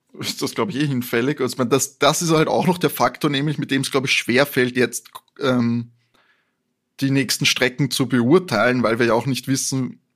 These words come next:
wie die Autos dann sein werden, wie das Reglement sich niederschlägt auf so Sachen wie Überholen, auf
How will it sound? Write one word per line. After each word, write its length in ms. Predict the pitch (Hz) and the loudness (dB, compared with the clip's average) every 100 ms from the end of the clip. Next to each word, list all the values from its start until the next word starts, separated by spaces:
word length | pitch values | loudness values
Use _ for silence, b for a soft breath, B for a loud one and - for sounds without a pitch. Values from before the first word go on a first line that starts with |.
| _ _ _ _ _ _ _ _ - | _ _ _ _ _ _ _ _ -16
wie 580 | 117 123 127 139 151 | -12 -10 -6 -2 2
die 120 | 143 110 | 4 4
Autos 380 | 117 127 127 | 4 4 0
dann 140 | - 110 | 0 0
sein 320 | 104 104 107 | 2 2 0
werden, 260 | 107 113 120 | 0 0 0
wie 120 | 123 | -2
das 200 | 123 120 | -2 -2
Reglement 500 | 117 120 110 123 135 | 0 0 2 2 0
sich 200 | 131 131 | -4 -6
niederschlägt 600 | 131 139 - 123 131 - | -2 -2 0 0 0 -4
auf 100 | 113 | -4
so 120 | 120 | -2
Sachen 380 | - 113 - 117 | 0 0 -2 -2
wie 180 | 117 113 B B B B | 0 -2 B B B B
Überholen, 840 | 135 123 117 117 113 117 120 113 113 | -2 0 2 2 4 4 4 0 0
auf 380 | 110 107 - | -2 -4 -10